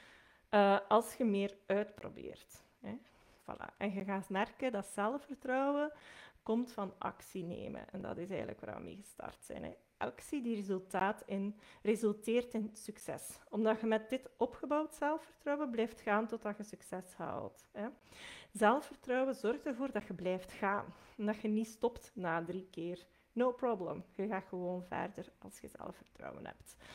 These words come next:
En dat in combinatie met de actieve mindset, waar dat ik vorige week over sprak,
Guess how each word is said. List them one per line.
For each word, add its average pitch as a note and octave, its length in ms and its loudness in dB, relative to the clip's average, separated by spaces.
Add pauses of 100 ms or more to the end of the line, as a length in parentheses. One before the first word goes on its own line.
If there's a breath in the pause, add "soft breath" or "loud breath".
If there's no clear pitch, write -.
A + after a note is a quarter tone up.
(400 loud breath)
En A#3 420 10
dat C4 260 10
in D#4+ 140 4
combinatie A#3+ 600 4
met B3+ 120 0
de - 80 -10
actieve C#4+ 420 -2
mindset, A#3 520 -2
waar A#3 140 -2
dat F#3 120 0
ik - 60 -18
vorige G3 360 -6
week A3 360 0
over F3 180 -2
sprak, - 420 -6